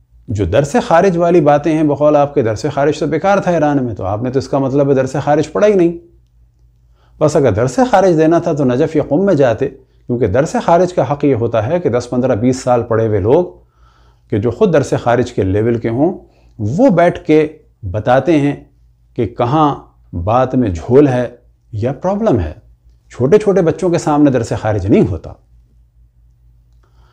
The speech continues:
अब हम देख रहे हैं कुछ अरसे से, क्योंकि इस वक्त हम डिस्कस करेंगे फ़कत इसराइल के हवाले से जो उनके बाज़ नज़रियात हैं, जिससे वाज़े पता चलता है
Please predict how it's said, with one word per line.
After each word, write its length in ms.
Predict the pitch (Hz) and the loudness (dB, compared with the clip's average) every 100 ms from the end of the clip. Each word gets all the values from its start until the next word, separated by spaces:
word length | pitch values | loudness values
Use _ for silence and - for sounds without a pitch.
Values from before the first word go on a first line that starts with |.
| _ - - | _ -20 -2
अब 120 | 190 | 0
हम 160 | 220 240 | 2 2
देख 220 | 190 185 | 2 2
रहे 100 | 202 | 0
हैं 100 | 208 | 0
कुछ 140 | 180 180 | 0 0
अरसे 260 | 156 202 165 | -2 -2 -2
से, 160 | 165 | -2
क्योंकि 1120 | 160 - _ _ _ _ _ _ _ - 113 135 | -4 -10 _ _ _ _ _ _ _ -6 -2 0
इस 200 | 147 - | 0 0
वक्त 120 | 180 | 2
हम 100 | 170 | 2
डिस्कस 300 | 147 - 165 | 2 0 -2
करेंगे 300 | 151 156 151 | 0 2 2
फ़कत 400 | 147 127 139 - _ _ _ | 2 2 0 -2 _ _ _
इसराइल 440 | 127 - 120 170 220 | -10 -4 0 2 2
के 100 | 190 | 0
हवाले 320 | 135 127 135 | 0 0 0
से 140 | 135 127 | 0 -2
जो 100 | 123 | -2
उनके 200 | 117 110 | -4 -2
बाज़ 240 | 107 110 | -2 -2
नज़रियात 540 | 110 98 98 98 127 147 | -2 -4 -4 0 0 0
हैं, 60 | 131 | -4
जिससे 240 | 113 - | -6 -6
वाज़े 280 | 95 120 190 | -2 -2 -2
पता 180 | 180 120 | -2 -4
चलता 320 | 117 92 127 | -4 -2 -2
है 100 | 120 | -2